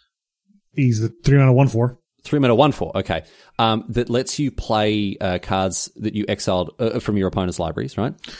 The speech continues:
Speaker 1: You
Speaker 2: And
Speaker 1: may play
Speaker 2: Halden
Speaker 1: non-creature cards from exile with fetch counters on them if you exiled them, and you may spend mana as a mana of any color to do so.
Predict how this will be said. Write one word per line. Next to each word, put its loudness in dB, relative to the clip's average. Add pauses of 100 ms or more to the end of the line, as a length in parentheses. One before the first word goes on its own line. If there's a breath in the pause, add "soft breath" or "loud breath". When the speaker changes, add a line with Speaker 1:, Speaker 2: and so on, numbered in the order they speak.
(180 loud breath)
Speaker 1:
You 4
Speaker 2:
And 6
Speaker 1:
may 8
play 6
Speaker 2:
Halden 6
Speaker 1:
non-creature 4
cards 4
from 0
exile 2
with 0
fetch 0
counters 0
on 2
them 0
if 0
you 4
exiled 0
them, -2
and 0
you 2
may 2
spend 0
mana 2
as 0
a 0
mana -2
of -4
any -4
color -10
to -12
do -6
so. -14